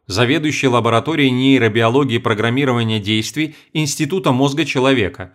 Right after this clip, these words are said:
имени Натальи Петровны Бехтеревой. Особенность России в том, что многие люди с болезнью Альцгеймера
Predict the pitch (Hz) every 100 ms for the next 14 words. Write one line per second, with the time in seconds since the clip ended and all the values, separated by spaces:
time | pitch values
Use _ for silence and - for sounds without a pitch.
0 | _ 139 151 165 147 123 113 110 - 131
1 | 101 90 104 101 92 - 87 78 73 73
2 | _ _ _ _ _ _ _ _ _ 117
3 | 110 170 160 147 - 151 156 202 170 147
4 | 214 202 - 120 123 143 139 156 190 117
5 | 92 110 113 92 107 113 107 123 113 95
6 | 87 82